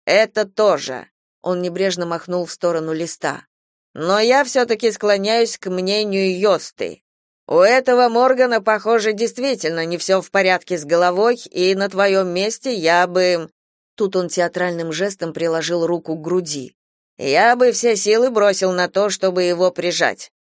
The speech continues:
Хотя ответственный за следствие, конечно же, ты, так что тебе решать", закончил Мельберг, но сказано это было таким тоном, что сразу становилось ясно.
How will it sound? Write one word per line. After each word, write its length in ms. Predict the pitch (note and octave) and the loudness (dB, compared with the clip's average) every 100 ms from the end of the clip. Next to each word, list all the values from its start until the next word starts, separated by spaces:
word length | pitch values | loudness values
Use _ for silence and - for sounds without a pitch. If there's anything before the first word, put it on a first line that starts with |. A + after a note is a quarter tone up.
| _ _ - | _ _ -6
Хотя 460 | - F3 A3 C4 | -2 0 4 2
ответственный 640 | C4 A3 B3+ - A3 A3 G3 | 2 2 0 0 -4 -2 0
за 160 | G3 | 0
следствие, 560 | F#3+ G3 A#3 A3+ G#3 G3 | 0 0 0 0 -2 0
конечно 580 | F#3+ F#3 G3 G#3 F#3 F3+ | 0 -2 0 -2 -2 -2
же, 160 | F3 | -2
ты, 340 | F#3 A3 B3 - - | -2 -2 -2 -2 -2
так 240 | D#3 D3+ | 0 0
что 200 | - D#3+ | -4 -4
тебе 380 | - E3 F#3+ A3 | -4 -2 0 0
решать", 560 | D3 - A#2 A2 - _ _ _ - | -2 -4 -4 -8 -16 _ _ _ -12
закончил 640 | D#3+ F#3+ F#3+ F3+ - D#3+ | -2 -2 0 -4 -2 -4
Мельберг, 640 | E3+ G3 A3+ G3+ G3+ F#3+ - - | -2 -2 -2 -2 -4 -4 -16 -8
но 200 | F3 F3+ | -4 -4
сказано 420 | - G#3+ G3 F3+ | -2 -4 -2 -2
это 200 | F#3 F#3 | -2 -2
было 240 | F3 F3+ | 0 -2
таким 360 | F3 E3 F3 D#3+ | -2 -4 -6 -4
тоном, 360 | G#3+ A3+ F3+ | -2 -2 -2
что 240 | D3 - D#3+ | -6 -6 -6
сразу 360 | - F3+ E3 | -2 -2 -2
становилось 600 | D#3 D#3 E3 E3 E3+ D#3+ | -6 -8 -6 -2 -2 -2
ясно. 540 | F3+ F#3+ D#3+ - C#3 | -2 -2 -4 -6 -8